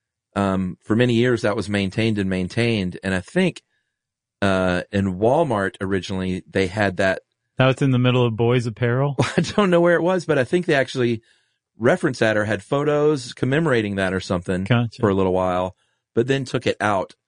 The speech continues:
Speaker 2: Mm.
Speaker 1: because they, um, oh man, what was the quote? They, they didn't think it represented uh, the brand in, in the right way or something.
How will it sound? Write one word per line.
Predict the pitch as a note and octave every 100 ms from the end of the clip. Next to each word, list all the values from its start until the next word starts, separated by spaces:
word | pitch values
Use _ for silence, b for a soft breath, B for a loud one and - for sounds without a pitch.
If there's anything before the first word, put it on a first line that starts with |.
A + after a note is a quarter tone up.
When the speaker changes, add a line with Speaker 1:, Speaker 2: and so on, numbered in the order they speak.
| -
Speaker 2:
Mm. | A2 A2 G2
Speaker 1:
because | G2 F#2 G#2 F2+ -
they, | G2+ F#2+ F#2
um, | F#2 F2+ F2 F2 -
oh | - D#2+
man, | E2+ E2+
what | F#2
was | -
the | -
quote? | - E2+ E2+ - _ _ _ _ _
They, | G2+
they | F#2+ G#2+
didn't | A2 A#2+
think | A2 A2+ G#2
it |
represented | F#2+ G2 G2+ F2 G2 F#2 F2+ E2+ - _ _ _ _
uh, | F2+ F2
the | D#2+ F2+
brand | F#2 F#2 F#2 F2+ F2 E2+ F#2 - _ _ _ F2+
in, | F2 F2
in | F#2 F2 F2 - _
the | E2+
right | E2 E2
way | E2+ E2
or | -
something. | - D2 - C2+